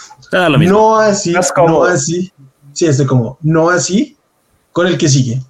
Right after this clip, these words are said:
Speaker 2: Chris Olave llegando a los Saints, eh, con un montón de picks que dieron los, los Saints a lo largo de este mes para hacerse con este jugador.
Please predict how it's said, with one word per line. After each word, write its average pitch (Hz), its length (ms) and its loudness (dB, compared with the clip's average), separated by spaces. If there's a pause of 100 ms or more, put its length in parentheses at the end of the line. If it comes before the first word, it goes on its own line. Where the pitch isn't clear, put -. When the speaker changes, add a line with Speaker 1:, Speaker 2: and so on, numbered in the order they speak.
Speaker 2:
Chris 190 240 0
Olave 185 520 2
llegando 143 300 0
a 143 40 2
los 135 160 0
Saints, 185 520 -2
eh, 120 760 -2 (340)
con 117 380 -4 (720)
un 131 260 2
montón 143 560 2
de 139 120 2
picks 139 360 -2
que 143 100 -2
dieron 135 320 2
los, 131 320 2 (500)
los 131 500 2
Saints 135 480 2
a 143 60 2
lo 139 100 2
largo 127 320 0
de 135 100 2
este 131 260 -2
mes 131 340 2
para 127 240 -2
hacerse 120 340 -8
con 143 100 0
este 135 220 -2
jugador. 165 560 0